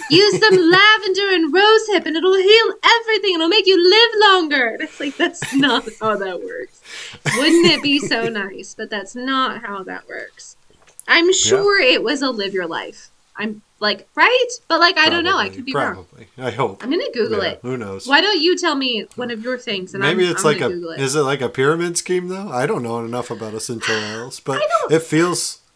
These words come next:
Speaker 2: feels like it sh-, should be a pyramid
Speaker 1: I, <laughs>
Speaker 2: scheme.
Speaker 1: and that's probably why it feels so culty, right? It's because people get
Speaker 2: Yeah.
Speaker 1: into it, and then they want all of their people to get into it.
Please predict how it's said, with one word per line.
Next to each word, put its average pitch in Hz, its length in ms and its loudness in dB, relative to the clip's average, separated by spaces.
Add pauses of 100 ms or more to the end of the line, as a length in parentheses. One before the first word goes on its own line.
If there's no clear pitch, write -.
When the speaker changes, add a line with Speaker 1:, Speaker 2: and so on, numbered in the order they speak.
(320)
Speaker 2:
feels 127 360 -2
like 110 200 -8
it 127 100 -14
sh-, - 140 -10
should 165 420 2
be 113 140 -4
a 95 60 -12
pyramid - 300 -6
Speaker 1:
I, 381 240 4
<laughs> - 20 -4
Speaker 2:
scheme. 381 720 2 (280)
Speaker 1:
and 311 160 0
that's 392 260 0 (200)
probably 381 380 2
why 320 200 0
it - 120 -6
feels 294 300 -6
so 285 160 -4
culty, 262 640 -6
right? 285 240 -4
It's - 140 -12
because 285 260 -6
people - 260 -6
get 254 200 -2
Speaker 2:
Yeah. 247 40 -6
Speaker 1:
into 247 220 -10
it, 339 180 -6
and 247 140 -8
then 254 80 -8
they 262 120 -4
want 254 260 -6
all 254 180 -4
of 233 100 -6
their 220 140 -4
people 233 300 -10
to 208 40 -6
get 202 160 -8
into 214 300 -10
it. - 160 -14